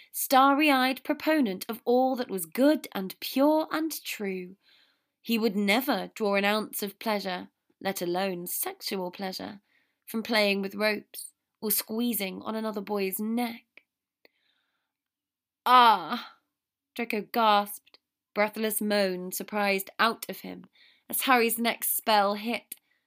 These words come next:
and the ropes reached his neck right away. They circled it with intent, and this close to Draco's face, he could feel the current of Harry's power through them all the more clearly,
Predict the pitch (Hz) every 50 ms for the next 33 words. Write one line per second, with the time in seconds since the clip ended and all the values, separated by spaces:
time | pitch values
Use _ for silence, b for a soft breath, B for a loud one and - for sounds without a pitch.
0 | _ _ - 208 208 202 190 202 208 202 180 - - - 208 214 208 - - -
1 | - 214 202 190 208 208 220 220 202 - - - - 202 190 220 220 214 202 -
2 | - - - 226 226 220 254 262 254 240 226 233 240 _ _ _ _ _ _ _
3 | _ _ _ _ _ _ _ _ _ _ - 220 226 220 - - 247 240 233 233
4 | - 233 202 190 196 190 - - 196 196 208 202 202 202 202 - - 240 226 220
5 | 233 226 - _ _ _ _ _ _ _ _ _ _ _ _ _ _ _ _ -
6 | 226 247 262 277 269 - - 294 294 277 240 220 - - 240 233 - 226 214 214
7 | 208 - 220 220 226 - - - 262 254 233 208 208 - - - - _ _ _
8 | _ _ _ - - 202 - 254 208 - - - 233 240 262 254 247 214 196 196
9 | 190 - 208 196 185 185 180 185 202 190 - - 208 202 196 190 190 - - -
10 | 214 196 196 196 - _ - 247 254 240 196 190 185 185 - - 226 226 220 214
11 | 214 220 214 214 214 214 214 208 - - 302 311 277 208 185 180 180 180 -